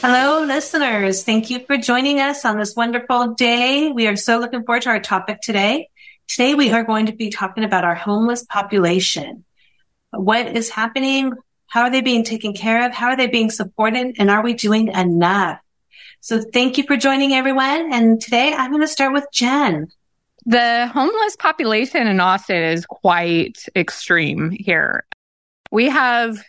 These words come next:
Speaker 2: quite a few people that are living in tents underneath the underpasses. And really, they do,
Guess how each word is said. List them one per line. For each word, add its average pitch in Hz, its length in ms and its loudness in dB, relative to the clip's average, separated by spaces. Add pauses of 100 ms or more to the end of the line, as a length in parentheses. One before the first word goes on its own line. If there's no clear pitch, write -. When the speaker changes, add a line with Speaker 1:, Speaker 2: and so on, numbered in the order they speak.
(520)
Speaker 2:
quite 214 260 2
a 208 140 -2
few 208 180 0
people 196 540 2
that 175 400 2
are 170 180 2
living 170 640 2 (880)
in 196 180 2
tents 185 500 -2
underneath 180 720 0 (440)
the 160 520 2 (840)
underpasses. 175 880 0 (1120)
And 185 720 0 (1120)
really, 247 540 4
they 208 180 2
do, 226 640 4